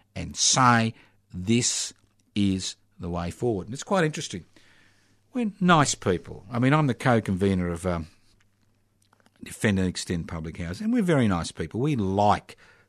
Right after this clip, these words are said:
to write to our local politicians or email them in this case.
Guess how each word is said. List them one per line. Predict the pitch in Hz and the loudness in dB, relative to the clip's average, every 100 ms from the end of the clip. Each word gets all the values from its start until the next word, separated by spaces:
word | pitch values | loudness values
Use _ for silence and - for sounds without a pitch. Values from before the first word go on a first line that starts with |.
| _ | _
to | 90 | -8
write | 82 92 82 78 - | -2 0 0 -2 -10
to | - 85 | -12 -8
our | 82 | -8
local | 82 80 - | -8 -8 -10
politicians | - 82 80 80 87 - 87 | -12 -12 -12 -12 -14 -10 -8
or | 90 85 92 | -6 -8 -4
email | 87 78 80 85 | -4 -4 -8 -12
them | 85 | -14
in | 80 80 | -12 -12
this | 85 - | -14 -16
case. | 76 71 - - | -18 -20 -20 -20